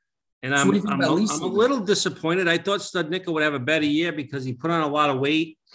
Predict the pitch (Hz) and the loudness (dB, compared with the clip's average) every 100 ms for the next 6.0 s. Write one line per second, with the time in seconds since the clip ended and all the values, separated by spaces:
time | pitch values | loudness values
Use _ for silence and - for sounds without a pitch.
0 | _ _ _ 127 131 127 120 120 120 - | _ _ _ 0 2 4 2 -2 -6 -14
1 | _ - - 139 - - 202 196 - 185 | _ -18 -4 -2 -2 2 2 4 2 0
2 | 156 - 147 123 - 135 123 170 170 143 | 0 -6 -10 -8 -4 -2 0 0 0 -2
3 | 123 131 110 - _ - 131 - - 170 | -2 -2 -4 -10 _ -14 -12 -12 -6 0
4 | 175 156 131 - - _ _ _ _ _ | 2 0 -2 -8 -16 _ _ _ _ _
5 | - 135 113 113 123 120 113 110 104 | -10 -6 -4 -2 0 2 0 -2 -6